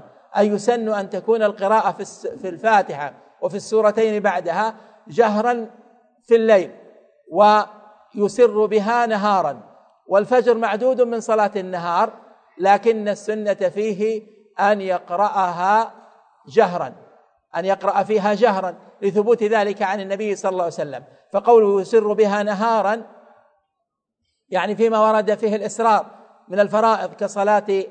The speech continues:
الف-، الظهر والعصر، وكذلك في النوافل، الأصل في نافلة النهار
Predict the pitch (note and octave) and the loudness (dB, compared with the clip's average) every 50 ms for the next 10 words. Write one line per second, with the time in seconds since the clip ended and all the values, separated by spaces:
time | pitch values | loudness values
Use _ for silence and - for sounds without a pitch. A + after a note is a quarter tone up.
0 | - - F#3 F#3+ F3+ F3 - G3+ C#3 D3+ F#3 F3+ D#3+ E3+ G#3+ G#3 G#3+ A3+ A3+ A3 | -8 -6 -6 -6 -6 -6 -6 -6 -4 -4 -4 -4 -2 0 0 2 4 4 4 4
1 | G#3+ G#3 G#3 A3 G#3 - D#3 D3 - - _ _ _ _ _ - G3+ - G#3 G3+ | 4 2 0 -2 -2 -4 -8 -10 -12 -16 _ _ _ _ _ -8 -4 -2 -2 0
2 | G#3 A#3 A#3+ B3 A#3+ A#3+ A#3+ A#3+ A3+ A3 A#3+ B3 B3 A#3+ A#3+ A3+ G#3+ G#3 F3+ E3 | 2 2 2 2 0 -2 -2 -4 0 2 0 0 2 2 2 4 4 4 2 0
3 | - - G#3 G#3 G3+ - _ _ _ _ _ _ _ _ - G3 F#3+ F#3 A3+ A3 | -2 -6 -10 -12 -12 -16 _ _ _ _ _ _ _ _ -6 -4 -2 0 -2 -2
4 | A3 G#3 G#3+ G3 F3+ G#3 G3+ G#3 G#3 G3 G#3 A3+ A3 G3+ G#3+ G#3+ F#3+ F#3 F#3+ F3+ | -2 -2 -4 -4 -4 -4 -4 -4 -2 0 0 0 0 0 -2 -4 -8 -8 -8 -6
5 | F3+ G#3 A3 G#3 G3 F#3+ F#3 | -2 0 0 0 0 -2 -4